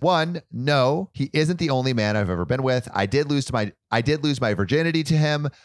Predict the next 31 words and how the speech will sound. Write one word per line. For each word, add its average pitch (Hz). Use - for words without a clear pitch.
but 113
I've 113
been 120
with 113
plenty 143
of 107
men 87
other 78
than 87
him 76
after 62
that. 80
Two, 180
he 147
didn't 175
S 127
A 175
me 165
the 139
first 120
time 107
we 98
slept -
together. 117
I 107
was 104
drunk, 139
but 90
not 82
blacked 76
out. 117